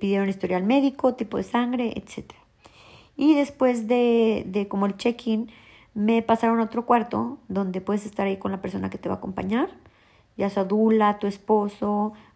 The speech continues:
o algún familiar. Ahí también en ese cuarto, eh,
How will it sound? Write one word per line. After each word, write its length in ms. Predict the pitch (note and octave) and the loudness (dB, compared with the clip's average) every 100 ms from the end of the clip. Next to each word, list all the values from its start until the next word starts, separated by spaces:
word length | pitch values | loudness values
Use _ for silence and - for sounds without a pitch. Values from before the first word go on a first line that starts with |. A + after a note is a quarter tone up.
| - | -6
o 280 | G3 F#3 F#3 | -2 2 2
algún 260 | F3+ F#3 | 0 -4
familiar. 460 | G3 G3+ F#3+ G3 E4 - _ _ - - - _ - | -4 -4 -2 -4 -6 -8 _ _ -20 -20 -20 _ 0
Ahí 220 | G3+ G#3+ | 2 2
también 300 | G#3+ A3 A3 | 2 0 0
en 100 | G#3+ | 0
ese 120 | A3 | -4
cuarto, 540 | - G#3+ G#3+ A3 B3 - _ - | 0 -2 0 -2 -2 -6 _ -4
eh, 400 | G3+ G3 F#3 | -2 -2 -4